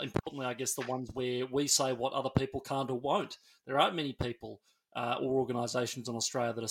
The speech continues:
standing up for free and open debate with integrity on climate change. There are very few organisations that support repealing anti-freedom or anti-free speech laws like, uh, the ra-, or like eight, Section eighteen C of the Racial Discrimination Act.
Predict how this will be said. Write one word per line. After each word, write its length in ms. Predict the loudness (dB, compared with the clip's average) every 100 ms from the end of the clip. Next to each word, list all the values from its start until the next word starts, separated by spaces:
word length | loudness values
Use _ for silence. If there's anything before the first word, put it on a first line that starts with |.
| 0
standing 260 | -2 -2
up 160 | -6 -8
for 400 | -6 -4 -2 -4 -10 _ -8
free 280 | 4 6 6
and 80 |
open 300 | 6 6 4
debate 300 | 4 2 2 0
with 80 |
integrity 420 | -2 -2 -4 -2 -2
on 120 | -2
climate 360 | -2 -2 -2
change. 460 | -4 -4 -6 -8 -12 -16 _
There 120 | 2
are 60 | 4
very 240 | 6 4
few 460 | 4 2 4 6 4
organisations 800 | 4 2 2 2 2 0 -2 -2
that 140 | 0
support 400 | 0 2 0 0 _ _ -8
repealing 600 | 2 4 6 4 2 2
anti-freedom 920 | 0 0 -2 -6 -2 0 2 2 0
or 140 | 0 2
anti-free 500 | 2 -2 -2 0 0
speech 460 | 2 0 0 -6 -8 _ 2
laws 380 | 6 6 6
like, 320 | 4 2 -2 -12 _ _
uh, 80 | 0
the 100 | 4
ra-, 240 | 4 4 2
or 180 | -2 -2
like 200 | 0 0 4
eight, 240 | 2 4
Section 300 | 0 0 0
eighteen 320 | 0 0 0
C 180 | 2 2
of 80 | 2
the 80 | 2
Racial 300 | 2 0 -4
Discrimination 800 | -4 -4 -2 -2 -2 -2 -2 -4
Act. 140 | -6